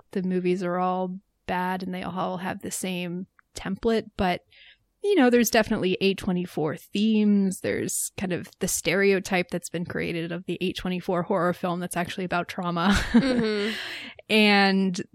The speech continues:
Speaker 1: so it, it can be er-, interesting to go back to the earlier films before that sort of template has been established and, um, just see that they're, you know, when they're operating from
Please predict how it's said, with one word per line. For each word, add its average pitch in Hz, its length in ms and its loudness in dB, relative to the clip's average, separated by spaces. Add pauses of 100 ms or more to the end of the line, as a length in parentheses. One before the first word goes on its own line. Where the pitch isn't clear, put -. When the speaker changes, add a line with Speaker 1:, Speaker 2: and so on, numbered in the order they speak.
(440)
Speaker 1:
so 240 220 8
it, 220 160 10
it 214 180 6
can 220 160 6
be 196 160 4
er-, 208 180 2 (120)
interesting 202 420 0
to 185 140 -6
go 185 100 2
back 170 220 0
to 190 100 -6
the 185 160 -2
earlier 185 380 0
films 185 360 -2
before 190 420 -2
that 180 340 -2 (420)
sort - 220 0
of - 160 -8
template 180 440 0
has 185 200 -2
been - 180 -4
established - 920 -2
and, 165 560 -6 (520)
um, 170 500 -2 (760)
just 208 240 4
see 214 180 4
that 175 180 -2
they're, 175 320 -2 (480)
you 196 160 -4
know, 170 100 -4
when 185 160 -2
they're 185 160 -2
operating 170 640 -2
from 175 720 -2